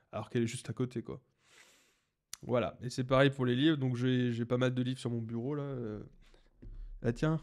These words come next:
en ce moment, j'ai même des livres sur les habitudes. Tiens, c'est étonnant pour un podcast sur les habitudes. Donc celui-là, c'est Le pouvoir des habitudes de Charles Duhigg. Il est vraiment ouf aussi.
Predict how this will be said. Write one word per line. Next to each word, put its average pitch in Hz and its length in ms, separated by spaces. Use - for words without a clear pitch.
en 135 80
ce - 100
moment, 165 160
j'ai 151 100
même 147 160
des 180 140
livres 214 160
sur 156 140
les 156 100
habitudes. 175 400
Tiens, 226 180
c'est 147 180
étonnant 170 300
pour 240 200
un 220 60
podcast 226 320
sur 220 120
les 202 80
habitudes. 202 640
Donc 131 160
celui-là, 143 180
c'est 151 140
Le 117 80
pouvoir 175 240
des 160 140
habitudes 143 380
de 127 200
Charles 147 240
Duhigg. 131 360
Il 120 120
est - 20
vraiment 135 320
ouf 170 180
aussi. 147 280